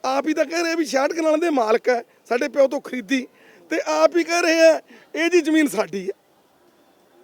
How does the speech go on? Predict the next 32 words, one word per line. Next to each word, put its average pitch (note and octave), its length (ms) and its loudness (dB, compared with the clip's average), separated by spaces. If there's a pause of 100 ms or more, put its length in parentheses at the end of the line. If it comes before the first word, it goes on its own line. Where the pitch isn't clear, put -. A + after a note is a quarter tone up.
(480)
ਮੈਂ A#3+ 200 2
ਤਾਂ C#4+ 140 6
ਤੁਹਾਡੇ, C#4 380 6 (140)
ਤੁਹਾਡੇ C4 240 4 (140)
ਮਾਧਿਅਮ B3+ 340 -2
ਰਾਹੀਂ C4+ 220 6
ਕਹੂੰ A#3 260 2
ਮੀਡੀਆ C#4+ 320 -4
ਵਾਲੇ B3+ 140 6
ਭਰਾਵਾਂ A3 340 -2
ਨੂੰ E3+ 80 -6
ਵੀ, D#3+ 120 -18 (520)
ਵੀ C4 80 -4
ਉਹ D4+ 100 6
ਭਰਾਵੋ C4+ 640 4 (340)
ਕੋਈ C#4 200 -2
ਗੱਲ B3 480 0 (160)
ਇੰਨੀ C4+ 260 2
ਤੇਜ਼ੀ B3+ 360 -2
ਨਾ A3+ 180 2
ਫੜਿਆ A3+ 280 0
ਕਰੋ, B3 320 -2 (320)
ਕੋਈ C#4+ 160 -2
ਗੱਲ B3 280 0
ਤੱਕ C4 180 -2
ਨਾ E4+ 140 0
ਸੱਚਾਈ B3+ 420 -2
ਦਾ C4 120 -4
ਪੱਖ A#3+ 280 -8
ਸੁਣ G#3 240 0
ਲਿਆ G3+ 120 0
ਕਰੋ, - 220 -4